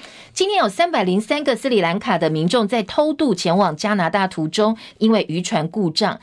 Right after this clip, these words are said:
导致船身进水飘到越南附近求救。有一艘日本籍的船只知道之后，赶快哦，也在现场附近就帮忙救人。所以越南跟日本的船只协助救援的情况之下，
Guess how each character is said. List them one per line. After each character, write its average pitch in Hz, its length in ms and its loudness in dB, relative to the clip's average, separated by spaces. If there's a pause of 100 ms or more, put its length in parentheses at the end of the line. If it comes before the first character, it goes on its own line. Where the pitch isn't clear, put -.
(160)
导 151 200 0
致 180 180 -2
船 156 240 -4
身 185 220 0
进 277 200 -2
水 170 220 0
飘 226 320 -2
到 220 220 0
越 175 140 0
南 135 180 -4
附 165 160 -4
近 151 200 -4
求 120 220 -4
救。 - 260 0 (300)
有 202 140 2
一 247 80 2
艘 247 160 -2
日 254 120 0
本 170 200 -2
籍 160 120 -4
的 180 140 2
船 151 260 -2
只 196 280 0 (180)
知 233 140 0
道 208 180 2
之 185 100 -2
后， 196 140 2
赶 160 240 -6
快 190 220 0
哦， 190 160 0 (160)
也 165 120 2
在 196 160 0
现 202 160 0
场 185 200 -2
附 180 160 0
近 180 180 0
就 180 100 2
帮 277 240 -2
忙 180 200 -2
救 208 240 0
人。 147 280 0 (200)
所 226 120 0
以 185 100 2
越 349 180 4
南 175 200 0
跟 214 200 0
日 233 160 0
本 156 180 0
的 143 100 2
船 143 240 -2
只 196 240 0 (140)
协 165 300 0
助 196 200 0
救 185 300 2
援 147 180 0
的 156 140 0
情 135 260 -4
况 160 240 0
之 160 140 -2
下， 170 260 -2